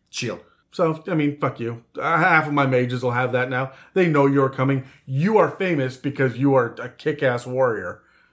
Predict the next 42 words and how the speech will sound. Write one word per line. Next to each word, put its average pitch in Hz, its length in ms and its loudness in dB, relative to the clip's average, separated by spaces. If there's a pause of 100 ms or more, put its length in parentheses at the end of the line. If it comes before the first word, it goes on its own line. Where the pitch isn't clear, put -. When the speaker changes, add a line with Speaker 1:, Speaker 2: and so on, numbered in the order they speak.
(100)
Speaker 2:
Everybody 147 680 2
knows 139 300 2
it 107 160 -8
now, 104 240 -10
and 113 140 -10
they're, 117 300 -2
they're 139 200 2
ready 147 300 2
for - 340 -16
you. - 80 -20 (220)
Speaker 1:
Mm-hmm. 117 220 -10
Speaker 2:
There 190 220 4
are 147 280 4
tons 190 440 0
of 131 120 -4
things 123 300 -2
that 117 160 -10
the, 127 140 -2
that, 123 320 -4
that 123 180 -4
one 131 200 0
character 127 340 -2
can't 123 300 -4
do. 135 280 0 (300)
Um, 143 440 0
maybe 190 340 0
they 170 160 2
just 196 220 -2
can't 185 240 -2
climb 170 240 0
a 147 60 4
rope 151 400 0
quite 139 240 0
as 123 100 -2
well 127 240 2
because 135 400 -2
they're 139 340 2 (200)
charisma 143 800 0 (200)
and 127 240 -4
dex 117 300 -4
based, 92 600 -14
or 143 360 2